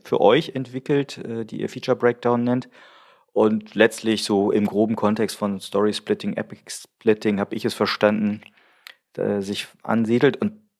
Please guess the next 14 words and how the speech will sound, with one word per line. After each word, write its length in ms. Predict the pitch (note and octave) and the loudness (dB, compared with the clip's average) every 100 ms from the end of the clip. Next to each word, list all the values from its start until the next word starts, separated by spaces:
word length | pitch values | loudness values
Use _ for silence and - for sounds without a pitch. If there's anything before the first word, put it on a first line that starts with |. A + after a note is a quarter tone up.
| _ _ | _ _
ja, 240 | - G3+ C3 | 2 4 4
ich 100 | - | 2
freue 160 | B2+ | 0
mich 140 | C3 - | 0 2
da, 400 | A#2 A#2 A2 G#2+ - _ | 4 4 2 -4 -18 _
das 180 | - - | -8 -4
einfach 280 | A2+ A2+ A2+ | -4 -2 2
mal 260 | A2+ A2 | 4 4
näher 180 | A2 A2+ | 4 2
kennenzulernen 840 | A2 B2 C#3+ - B2+ B2 A#2+ B2 A#2+ | 2 -2 -2 0 4 6 6 4 0
und 160 | A2 | -2
mit 180 | A2 G#2+ | -2 -2
dir 380 | A2 A2 A2 G#2+ | 2 2 2 -6
zu 380 | - A2 G#2+ G2+ | -12 -6 -6 -6